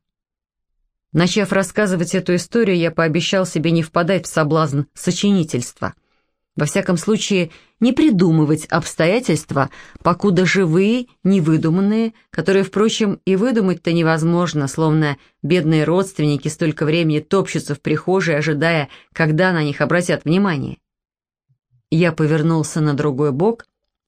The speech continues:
лицом к стене, слыша, как удаляются ее босые шаги, и сознавая, что все время моего бодрствования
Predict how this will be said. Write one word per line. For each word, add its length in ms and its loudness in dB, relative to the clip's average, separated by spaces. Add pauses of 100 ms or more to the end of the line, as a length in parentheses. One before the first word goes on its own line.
(280)
лицом 400 0
к 60 -6
стене, 540 -2 (460)
слыша, 440 -2
как 300 -2
удаляются 640 0
ее 160 2
босые 380 0
шаги, 580 -2 (520)
и 80 0
сознавая, 720 0
что 500 -2 (260)
все 300 -2
время 580 0 (720)
моего 380 2
бодрствования 960 -2